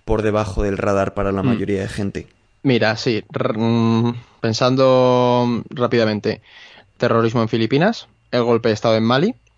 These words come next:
Speaker 2: el auge del terrorismo en Mozambique y todo el África Oriental, junto con el tráfico de drogas por el África Oriental, que eso es un tema del que no se está hablando, pero la guerra en Siria cortó todas las rutas del opio por ahí y se están yendo por el, el este de África,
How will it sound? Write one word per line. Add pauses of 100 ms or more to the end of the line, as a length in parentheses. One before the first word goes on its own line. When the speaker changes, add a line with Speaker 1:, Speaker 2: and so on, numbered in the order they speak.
(120)
Speaker 2:
el
auge
del
terrorismo
en
Mozambique
y
todo
el
África
Oriental,
junto
con
el
tráfico
de
drogas
por
el
África
Oriental,
que
eso
es
un
tema
del
que
no
se
está
hablando,
pero
la
guerra
en
Siria
cortó
todas
las
rutas
del
opio
por
ahí
y
se
están
yendo
por
el,
el
este
de
África,